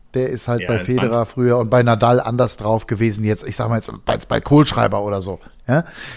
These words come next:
Speaker 1: Deswegen passiert's übrigens auch, dass ein Kohlschreiber früher auch mal einen Federer geschlagen hat oder, äh, irgendeinen anderen Topspieler, weißt du, mal passiert das, aber in dieser dauerhaften Konstanz, und wir wissen alle, Titel gewinnst du nur mit Konstanz,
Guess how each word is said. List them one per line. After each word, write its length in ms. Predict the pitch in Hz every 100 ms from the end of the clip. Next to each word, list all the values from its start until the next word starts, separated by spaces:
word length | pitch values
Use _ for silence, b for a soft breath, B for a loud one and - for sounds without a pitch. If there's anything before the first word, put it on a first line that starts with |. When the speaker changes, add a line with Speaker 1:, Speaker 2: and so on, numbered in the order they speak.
| B -
Speaker 1:
Deswegen 380 | 139 165 170 185
passiert's 320 | 160 147 180
übrigens 240 | 190 160 -
auch, 160 | 160
dass 160 | - 139
ein 60 | 131
Kohlschreiber 500 | 147 170 151 147 147
früher 220 | 160 160
auch 100 | 131
mal 60 |
einen 80 | 139
Federer 280 | 165 170 131
geschlagen 360 | 107 120 113 113
hat 160 | 113
oder, 180 | 147 135
äh, 120 | 160
irgendeinen 360 | 185 202 202 139 170
anderen 200 | 175 -
Topspieler, 440 | 120 - - 104
weißt 160 | 117 143
du, 60 | 135
mal 360 | 127 143 170
passiert 360 | 160 151 190 185
das, 140 | 120
aber 160 | 107 123
in 80 | 139
dieser 200 | 120 110
dauerhaften 840 | - 160 226 175 170 - 151 147
Konstanz, 600 | 131 107 - 80 - -
und 100 | 101
wir 80 | 110
wissen 200 | 113 127
alle, 240 | - 151 123
Titel 260 | 127 113
gewinnst 360 | 110 110 113 -
du 40 |
nur 120 | 113 107
mit 140 | 104
Konstanz, 540 | 110 107 - 151 -